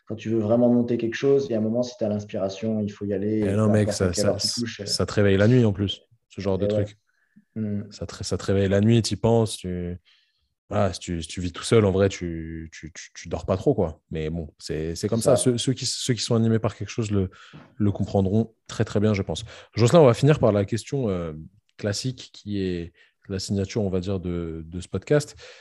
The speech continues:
Speaker 2: Je vais t'énoncer une liste de valeurs. On a, tu m'as parlé de, de tes valeurs tout à l'heure, et cetera. Euh, une liste de valeurs qui sont des mots sur lesquels toi, tu mets des mots, une sensation, une émotion, et cetera, qui t'est, qui t'est propre, une définition qui t'est propre.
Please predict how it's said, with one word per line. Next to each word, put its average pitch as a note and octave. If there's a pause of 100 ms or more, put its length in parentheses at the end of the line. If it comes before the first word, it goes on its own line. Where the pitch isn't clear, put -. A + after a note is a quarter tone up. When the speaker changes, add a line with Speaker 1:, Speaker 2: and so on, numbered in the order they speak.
(280)
Speaker 2:
Je G2
vais C#3
t'énoncer B2+
une B2+
liste B2
de A#2+
valeurs. A2+
On G2
a, F#2+ (140)
tu -
m'as G2
parlé G#2+
de, E2 (680)
de F2
tes F2+
valeurs F#2
tout -
à F2
l'heure, F2+
et E2+
cetera. A#2+ (420)
Euh, F#2
une G2+
liste A#2+
de G#2+
valeurs G#2+
qui -
sont G2+
des G2+
mots A#2+
sur -
lesquels F#2+
toi, G#2
tu G#2
mets G2
des F#2
mots, G#2
une F2+
sensation, F#2+
une F2+
émotion, F2
et E2
cetera, E2+
qui -
t'est, E2+
qui -
t'est G2+
propre, D3+
une F#2
définition G2
qui -
t'est -
propre. -